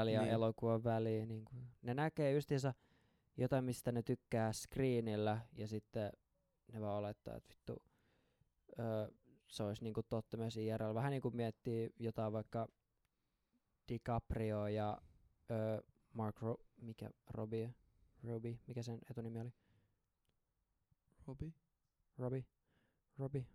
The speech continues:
Speaker 2: En mä tiedä.
Speaker 1: Oliko se Robbie sen etunimi vai mitä se on?
Speaker 2: En mä muista.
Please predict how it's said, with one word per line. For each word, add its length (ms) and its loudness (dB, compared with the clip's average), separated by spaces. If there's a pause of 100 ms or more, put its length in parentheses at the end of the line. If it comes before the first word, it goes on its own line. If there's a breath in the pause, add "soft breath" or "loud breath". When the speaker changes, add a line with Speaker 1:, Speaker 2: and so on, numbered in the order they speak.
(200)
Speaker 2:
En 140 -12
mä 80 -2
tiedä. 160 -2
Speaker 1:
Oliko 160 0
se 120 -4
Robbie 220 0
sen 160 -4
etunimi 440 -6
vai 160 -6 (100)
mitä 200 -8
se 60 -8
on? 60 -10 (680)
Speaker 2:
En 120 -2
mä 100 -2
muista. 360 -8